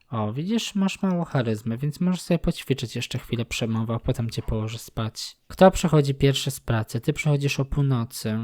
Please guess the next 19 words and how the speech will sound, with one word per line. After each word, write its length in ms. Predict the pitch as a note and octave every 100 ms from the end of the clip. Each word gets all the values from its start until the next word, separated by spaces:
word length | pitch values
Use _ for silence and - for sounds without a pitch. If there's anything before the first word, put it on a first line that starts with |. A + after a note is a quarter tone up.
| A#2
więc 220 | A#2 A#2+
za 160 | A#2+
godzinę. 600 | B2 C3+ A#2+ A2+ G#2+ A#2+ D3 _ _ - _ - -
A 60 | C#3
ty, 120 | D3+
moja 160 | D#3+
droga, 260 | D3+ C#3+ C#3
o 60 | C3+
drugiej. 300 | B2 A2+ A#2
No 120 | C#3+
dobra, 400 | D3+ C#3 A#2 A2 - - - -
czyli 180 | - B2
muszę 180 | A#2+
trochę 220 | - B2+ B2+
na 80 |
nich 120 | A#2+ -
poczekać. 600 | C3+ B2+ - G#2+ - - _ - -
Podaj 240 | G3+ F3+
sałatkę. 800 | - D3 C3+ B2 - - A2